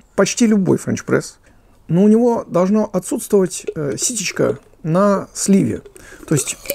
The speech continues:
есть ситечко, э, в самом прессе, а главное, чтобы ситечко на сливе не, не отсутствовало. Это существенно, это влияет на вкус кофе, вы не поверите, потому что если здесь просто выемка, то вы наливаете, и у вас в,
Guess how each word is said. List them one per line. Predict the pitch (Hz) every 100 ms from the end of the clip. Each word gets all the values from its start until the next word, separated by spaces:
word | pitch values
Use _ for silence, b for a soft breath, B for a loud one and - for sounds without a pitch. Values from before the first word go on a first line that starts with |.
| -
есть | 185 180
ситечко, | - - 185 165 156 - 151 135 - _ _
э, | - 107 110 -
в |
самом | - 175 175
прессе, | 240 294 - - 151 - B B B B B B B _
а | 156 160 151
главное, | 160 247 214
чтобы | - 180
ситечко | - 202 - 175
на | 185
сливе | 185 202 139
не, | 120 139
не | 135 143 143
отсутствовало. | 147 - 127 113 107 117 B B B B - - - _ - _ -
Это | 135
существенно, | 120 160 - 262 - 110 - -
это | 131 131
влияет | 143 151 123
на | 143
вкус | - 165
кофе, | - 247 175
вы | 127
не | 131
поверите, | 156 202 143 -
потому | - - 160
что | 147 151
если | 170 160
здесь | 160 196
просто | - 285 - 269 B B -
выемка, | 156 190 135 131 -
то | 156
вы | 175
наливаете, | 170 185 254 220 160
и | 196 170
у |
вас | 165 175 -
в, | 147 160 160 -